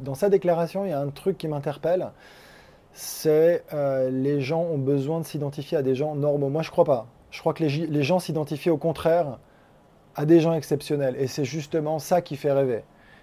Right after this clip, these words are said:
Et, et c'est, et c'est donc un peu l'inverse de ce qu'il raconte là dans son propos. Euh, moi et nous, je pense que si on a tous commencé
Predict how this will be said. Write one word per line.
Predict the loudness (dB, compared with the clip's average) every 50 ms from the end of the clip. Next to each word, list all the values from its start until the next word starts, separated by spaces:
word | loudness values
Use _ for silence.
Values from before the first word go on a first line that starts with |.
| _ _ 0
Et, | 2 4 4 4 4 2
et | 0 -2
c'est, | 0 2 4 4 4 4
et | 2
c'est | -2 -2 -2 -2
donc | -2 -2 -4 -4
un | -6
peu | -4 -2 -2
l'inverse | 0 0 0 2 4 2 2 2 0
de | -2 -2
ce | -4 -4 -8 _ _ _
qu'il | -12 -8 -6 -4 -4 -2 -2 -4 -4 -6 -10 -20 -20 -20 -20 -20 -20 -20 -20 -20 -14
raconte | -6 -2 -2 -2 0 0 0 -2 -2 0 2
là | 4 4 4 2 0 -4
dans | -8 -12
son | -10 -10 -10 -4
propos. | -2 -2 0 4 6 6 6 6 4 2 0
Euh, | 2 2 4 4 4 2 2 0
moi | -2 -4 -4 -4 -2 0 0 0 0 0 0 0
et | -2 -2 -4 -4
nous, | -2 0 2 2 2 0
je | -2 -4
pense | -6 -8 -8 -6 -6
que | -8 -10
si | -10 -10 -8 -6
on | -6 -6
a | -6
tous | -6 -8 -10 -6
commencé | -4 -2 -2 -2 -4 -4 -4 -2 -2 -4 -4